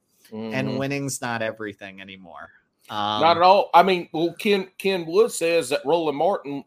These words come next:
Speaker 1: was the most dominant angler to ever fish. Not the most win-, he did, he, Kevin Van Dam's the winningest, but if you look at Ro-,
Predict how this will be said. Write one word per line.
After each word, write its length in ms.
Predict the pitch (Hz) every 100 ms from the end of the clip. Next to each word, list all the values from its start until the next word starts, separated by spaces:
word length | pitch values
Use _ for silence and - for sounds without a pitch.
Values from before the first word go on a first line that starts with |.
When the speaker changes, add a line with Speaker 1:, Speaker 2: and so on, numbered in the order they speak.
| _
Speaker 1:
was 260 | 135 135 131
the 120 | 147
most 480 | 135 139 135 117 104
dominant 520 | 123 131 160 151 135 -
angler 460 | 139 170 127 120 113
to 220 | - 120
ever 260 | 135 123 -
fish. 520 | 185 160 - - - _ _ _ _ - - -
Not 220 | 156 180
the 80 | 170
most 300 | 185 175 131
win-, 260 | 165 233 -
he 120 | 170
did, 140 | 185 185
he, 180 | 160 - _ _
Kevin 300 | 185 202 196
Van 240 | 175 175 170
Dam's 300 | 175 175 135
the 120 | 120
winningest, 600 | 113 196 208 139 123 -
but 100 | 147
if 140 | 135 160
you 140 | 160
look 320 | 131 175 196
at 160 | 143 135
Ro-, 140 | 139